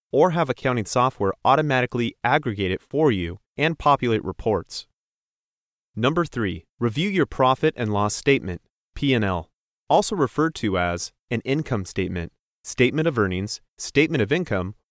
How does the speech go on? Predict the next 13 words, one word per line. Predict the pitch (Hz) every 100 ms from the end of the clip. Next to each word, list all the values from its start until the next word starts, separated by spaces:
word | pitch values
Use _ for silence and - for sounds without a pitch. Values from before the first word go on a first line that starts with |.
| _
or | 143
statement | - - 147 135
of | 104
operations. | 104 - 95 104 110 92 87 - _ _ _ _ 117
A | 113
profit | - 151 165 196 -
and | 120 107
loss | 107 113
statement | - 147 156 98 90 - _
summarizes | - 160 208 196 190 - 147
a | 110
restaurant's | 95 113 110 123 117 -
expenses | 95 - 117 117 113 101